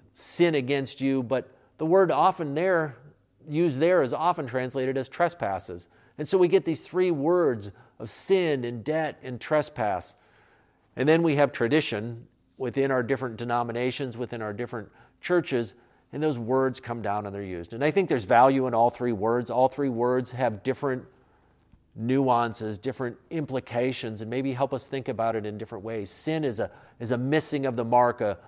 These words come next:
a violation of a moral law. A trespass is a, a crossing of a boundary, and a, a debt reminds us of an obligation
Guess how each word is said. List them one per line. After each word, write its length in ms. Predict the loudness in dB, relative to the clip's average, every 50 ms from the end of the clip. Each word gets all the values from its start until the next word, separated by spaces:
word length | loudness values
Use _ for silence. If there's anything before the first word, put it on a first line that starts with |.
| -16 _
a 60 | -10 -2
violation 540 | 2 4 4 4 4 2 2 0 -2 -6
of 100 | -8 -8
a 60 | -6 -6
moral 320 | -4 -2 -2 -2 -2 -2
law. 300 | -2 -2 -2 -2 -2 -4
A 40 | -4
trespass 640 | -6 2 2 2 2 2 0 2 2 2 2 0
is 140 | -2 -6 -6
a, 80 | -8 -8 -10 -14 _
a 60 | -14
crossing 640 | -14 -14 -8 0 4 6 6 6 4 0 -4 -4 -4
of 100 | -2 -2
a 60 | -2
boundary, 600 | 0 0 0 2 2 0 -2 -2 -2 -2 -2 -2
and 100 | -4 -6
a, 80 | -8 -10 -14 -20 _ _ _
a 80 | -8 -6
debt 340 | 0 4 6 6 6 4 0
reminds 400 | -6 -2 -2 0 0 0 -2 -2
us 160 | -4 -2 -4
of 120 | -6 -6 -6
an 80 | -10 -12 -16 -20 _ _ _ _
obligation 1040 | 4 6 6 6 6 0 -2 -2 0 0 2 2 2 0 -2 -4 -6 -6 -8 -10 -14